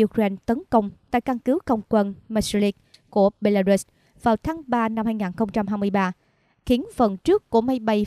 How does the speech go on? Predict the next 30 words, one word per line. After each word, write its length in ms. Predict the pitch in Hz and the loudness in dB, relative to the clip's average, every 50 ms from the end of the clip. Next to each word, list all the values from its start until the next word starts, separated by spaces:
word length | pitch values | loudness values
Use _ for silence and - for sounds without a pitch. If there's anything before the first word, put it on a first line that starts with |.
| - | -2
và 100 | - 233 | -2 -2
anten 360 | 240 226 208 - 226 214 214 190 | -2 -4 -2 -2 -2 -2 -2 -2
radar 440 | - 226 208 202 214 208 196 190 - _ | -2 -2 0 0 0 0 0 -2 -2 _
bị 120 | - 196 190 | -2 0 0
hư 160 | 214 196 196 | 0 0 0
hại. 220 | 214 190 160 165 202 - _ _ _ _ _ _ _ _ _ _ _ _ _ _ | 0 0 -2 -4 -8 -12 _ _ _ _ _ _ _ _ _ _ _ _ _ _
Chiếc 260 | - - 359 - - | -2 0 0 0 0
A 260 | - - - 233 226 233 | -4 -6 -2 -2 0 0
năm 180 | 214 233 214 | 0 0 0
mươi 100 | 214 214 | 0 0
U 260 | - 220 214 214 202 - - _ _ _ _ - - | 2 2 2 2 2 0 -4 _ _ _ _ -2 2
vừa 200 | 247 233 220 220 | 2 4 4 2
nghi 320 | 226 233 233 240 233 226 | 0 0 0 0 0 0
bị 180 | - 202 202 202 | 0 0 0 0
bắn 160 | 196 240 262 277 | 0 -2 -4 0
rơi 260 | - 233 220 202 196 - _ _ _ _ | 2 4 4 4 2 -2 _ _ _ _
là 160 | 247 247 226 | 0 0 0
chiếc 320 | - - - 392 - _ 294 | 0 0 0 -2 -2 _ -2
mang 220 | 247 247 226 220 | -2 -2 -2 -2
số 240 | - - - 320 339 | -4 -2 -2 -2 0
hiệu 280 | 302 262 190 170 160 - _ _ _ _ | 2 2 2 2 0 -4 _ _ _ _
bốn 240 | 208 208 247 302 415 | 0 0 0 0 0
mươi 100 | 370 269 | -2 -2
hai 160 | 226 208 196 | -2 -2 -2
đỏ, 280 | 180 185 156 160 294 - _ _ _ _ _ - | -2 -2 -2 -2 -4 -8 _ _ _ _ _ -2
được 200 | 214 233 226 - - | 0 0 0 0 0
đưa 200 | 226 247 240 226 | 0 2 2 2
vào 260 | - 226 202 190 190 | 0 0 0 0 0
sử 200 | - - 214 208 | -2 -2 -2 -2
dụng 260 | 226 233 208 175 175 | 0 0 0 0 -2